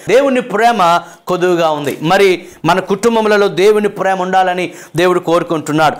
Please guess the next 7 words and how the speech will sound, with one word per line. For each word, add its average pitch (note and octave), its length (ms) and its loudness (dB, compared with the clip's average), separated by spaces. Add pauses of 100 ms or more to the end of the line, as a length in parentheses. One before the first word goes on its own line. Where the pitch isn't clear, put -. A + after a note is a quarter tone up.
(260)
దైవికమైన D4+ 680 2
ప్రేమ A3+ 360 0
ఎలాగుంటుందో G3+ 800 2 (200)
కొరింథీయులకు B3+ 380 2
రాసిన A3+ 280 2
మొదటి G#3 240 0
పత్రిక G3 580 0